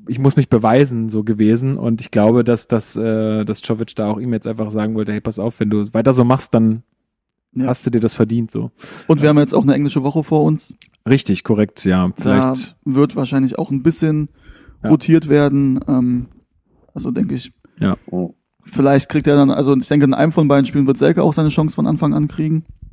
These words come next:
Speaker 1: Ja, hoffentlich.
Speaker 2: Ja.
Speaker 1: Ähm,
Speaker 2: Und De Rosun wird dann wahrscheinlich auch wieder reinrücken. Vielleicht kriegt dann auch Wolf mal eine Pause, Mittwoch. Müssen wir mal gucken.
Speaker 1: Ja, werden wir sehen. Ähm,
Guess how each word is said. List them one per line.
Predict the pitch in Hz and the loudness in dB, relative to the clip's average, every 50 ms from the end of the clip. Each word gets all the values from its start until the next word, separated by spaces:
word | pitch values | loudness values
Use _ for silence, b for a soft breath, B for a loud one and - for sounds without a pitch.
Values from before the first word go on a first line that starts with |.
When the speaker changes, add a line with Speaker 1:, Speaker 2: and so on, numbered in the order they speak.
| _ - | _ -14
Speaker 1:
Ja, | 139 143 - | -12 -10 -10
hoffentlich. | 165 95 - - - - - - - - _ _ _ _ - | -10 -10 -10 -10 -10 -10 -10 -14 -14 -16 _ _ _ _ -4
Speaker 2:
Ja. | 131 131 131 139 B B B B B B B B B B B B B B | 0 0 0 0 B B B B B B B B B B B B B B
Speaker 1:
Ähm, | 113 113 117 117 | 4 6 6 6
Speaker 2:
Und | 113 117 | 4 4
De | 139 | 2
Rosun | 127 131 139 135 - 147 131 | 2 2 2 2 4 2 2
wird | 139 131 | 4 2
dann | 139 127 | 2 0
wahrscheinlich | 131 127 - 135 135 120 - | 0 0 -2 -2 -2 -2 -4
auch | - 139 139 - | -6 -8 -6 -6
wieder | 139 131 127 123 123 117 117 - | -4 -4 -2 -4 -4 -6 -8 -8
reinrücken. | - 135 123 127 - - - | -8 -6 -6 -6 -6 -8 -10
Vielleicht | - - - 139 131 - | -10 -8 -8 -8 -8 -6
kriegt | - 147 - - | -6 -8 -4 -2
dann | 139 - | -2 0
auch | - - - | 0 0 2
Wolf | 135 139 160 156 151 | 2 2 2 2 2
mal | 156 156 151 151 151 151 151 _ _ - - _ _ _ _ _ _ _ _ - | 2 4 4 2 2 0 -4 _ _ -20 -20 _ _ _ _ _ _ _ _ -6
eine | - 143 | -6 -6
Pause, | - - 143 143 143 135 151 151 143 | -4 -4 -4 -2 -2 -2 -2 -4 -4
Mittwoch. | 139 143 147 - - 147 131 | -4 -4 -6 -6 -8 -8 -6
Müssen | 160 143 170 156 | -4 -2 0 2
wir | 151 139 | 2 2
mal | 139 127 | 2 2
gucken. | - 131 - - - - - | 0 -4 -8 -8 -10 -8 -4
Speaker 1:
Ja, | 120 107 - - _ _ - | -2 -2 -2 -2 _ _ -2
werden | 120 120 120 | 0 2 2
wir | 123 123 | 2 0
sehen. | 113 117 101 92 95 - - | 2 0 0 -2 -2 -4 0
Ähm, | 127 131 127 131 131 135 135 135 131 | 2 4 4 4 4 2 0 -2 -4